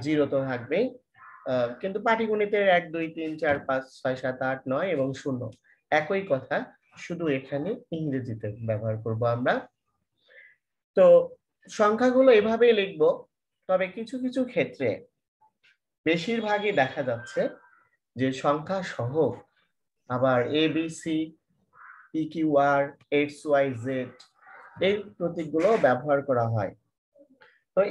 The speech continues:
এই প্রতীকগুলোর মধ্যে আবার ভিন্নতাও আছে, সেগুলো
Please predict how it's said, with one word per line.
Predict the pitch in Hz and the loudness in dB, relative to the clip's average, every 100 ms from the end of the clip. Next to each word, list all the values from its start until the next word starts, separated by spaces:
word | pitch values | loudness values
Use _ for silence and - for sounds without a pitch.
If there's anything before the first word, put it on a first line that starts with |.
| 220 | 2
এই | 285 - _ - - 226 233 | 0 -4 _ -4 2 4 6
প্রতীকগুলোর | 208 240 233 262 262 254 220 | 4 4 4 6 6 6 4
মধ্যে | 240 147 131 - _ - | 0 0 -6 -6 _ -4
আবার | 165 175 170 139 - _ - 123 | 2 4 4 2 -10 _ -20 -14
ভিন্নতাও | 139 190 185 185 190 185 127 | -10 -6 -4 -2 0 2 0
আছে, | 117 - 120 - _ _ _ _ _ _ _ _ _ _ _ _ _ _ _ _ - | -2 -6 -10 -10 _ _ _ _ _ _ _ _ _ _ _ _ _ _ _ _ -8
সেগুলো | 196 180 208 | -6 2 6